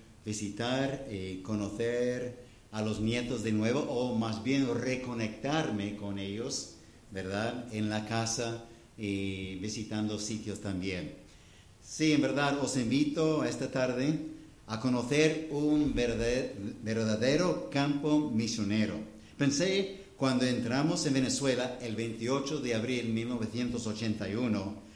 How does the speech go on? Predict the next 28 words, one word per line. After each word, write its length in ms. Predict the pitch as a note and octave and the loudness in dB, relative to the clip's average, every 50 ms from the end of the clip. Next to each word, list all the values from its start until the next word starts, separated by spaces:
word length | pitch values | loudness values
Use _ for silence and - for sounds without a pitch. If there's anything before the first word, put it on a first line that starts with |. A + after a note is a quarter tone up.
| - - - - | -20 -20 -14 -4
con 200 | - B2 B2+ B2 | 0 0 2 2
el 140 | A#2 G#2+ - | 0 0 -2
pastor 420 | B2 A#2+ A#2 - C#3 C#3+ D3+ D3 | -2 -2 -2 0 2 2 2 4
Daniel 480 | C3+ C3+ B2+ B2+ B2+ C3 C3 C3 C3 - | 4 4 4 6 4 4 4 2 0 0
con 220 | B2 A2+ G#2+ G#2+ | 0 0 0 0
tres 280 | - B2 B2+ B2 - B2+ | 2 0 0 2 2 2
meses 360 | B2 B2 A#2 B2+ B2+ A2 G#2+ | 2 2 0 0 -4 -2 0
de 160 | A2+ A2 G2+ | 2 2 2
edad, 420 | G2 G#2 G#2+ G2+ F#2 F#2 G2 - - - - - - - - - | 2 0 0 0 -2 -2 -4 -6 -8 -12 -16 -18 -20 -20 -20 -10
en 300 | - - C#3+ D#3 E3 D#3+ | -2 4 6 8 8 8
los 200 | D3+ C#3 C3+ - | 8 6 4 4
brazos 480 | - A#2 B2 C3+ C#3+ C#3 C3+ C3 A#2 A2 | 2 2 4 4 4 4 2 -2 -2 0
de 140 | A#2 A2 G#2+ | 0 0 0
su 160 | - - A#2 | 0 0 0
mamá, 580 | G#2 G2+ F#2+ F#2+ G#2 A2+ G#2+ F#2 F#2 F#2+ G#2 - - - - - - - - | 0 0 0 0 0 0 0 0 -2 -4 -6 -10 -14 -18 -20 -20 -20 -20 -8
que 180 | - C#3+ D3+ D3+ | 4 8 8 10
habíamos 480 | D3+ D3+ D3 D#3 F3+ G#3 G#3+ F#3+ D#3+ | 10 10 8 8 8 8 6 4 6
llegado 520 | D3 D#3 D#3 C#3 D#3 D#3+ D#3 C#3 B2+ B2+ B2+ | 6 6 6 8 8 8 8 8 6 6 6
a 60 | C#3 | 4
un 140 | D3 C#3 C#3 | 4 2 2
país 460 | C3 A#2+ B2 B2+ C3+ C#3 C3+ - - | 2 2 4 4 4 4 2 0 -2
lleno 320 | G#2 A#2 B2+ C#3+ D3+ D#3 | 0 2 6 6 6 6
de 160 | C#3 B2+ B2+ A#2 | 6 4 2 2
oscuridad 720 | A2 - C3 C3 A#2+ A#2 G#2+ A#2 B2 B2+ C3 B2+ C3 B2+ | 0 0 -2 0 0 2 2 2 4 2 2 0 0 -2
espiritual. 880 | A#2 A2 - - A#2+ A2 A2 G#2+ G2 G#2 G#2+ A2 G2+ F2 - - - - - - - - - - - - - - - - - - - - | -4 -4 -4 -4 -4 -4 -4 -2 -2 -2 0 0 0 -2 -4 -10 -14 -16 -20 -20 -20 -20 -20 -20 -20 -20 -18 -16 -14 -14 -14 -14 -10 -6
Pero 140 | G#2+ G2+ | -4 -4
estaba 320 | G2+ G2+ - A2+ A2+ A2 G#2+ | -4 -2 0 0 2 2 0
equivocado. 640 | G#2+ - A2 G#2 G2 F#2 - F#2+ F2+ F2 - - | 0 0 0 0 0 -2 -4 -4 -6 -6 -8 -10